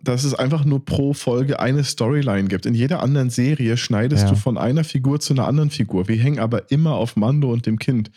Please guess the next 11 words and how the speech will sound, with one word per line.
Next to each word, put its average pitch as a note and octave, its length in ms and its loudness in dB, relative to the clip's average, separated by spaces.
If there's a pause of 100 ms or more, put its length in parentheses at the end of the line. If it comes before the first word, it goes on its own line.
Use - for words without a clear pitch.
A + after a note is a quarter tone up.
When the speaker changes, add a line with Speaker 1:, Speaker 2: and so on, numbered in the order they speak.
(240)
Speaker 1:
Es G#2+ 140 -2
kommt - 220 -2
nicht C3 160 -2
mal A2 160 0
der - 160 -2
Umschnitt, B2 520 -2 (320)
wo A#2+ 120 0
man A#2 220 2
sieht, A#2+ 280 0 (140)
wie, A2+ 340 0
ähm, G#2 680 0